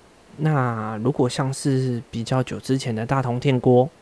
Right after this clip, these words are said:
那个可能就是全部罩起来，所以里面就不会有孔。那这部分的话，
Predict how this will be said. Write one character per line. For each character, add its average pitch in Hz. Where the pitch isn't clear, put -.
那 127
个 120
可 110
能 104
就 120
是 131
全 123
部 123
罩 -
起 -
来， -
所 -
以 -
里 117
面 120
就 120
不 -
会 123
有 120
孔。 -
那 123
这 127
部 135
分 131
的 117
话， 117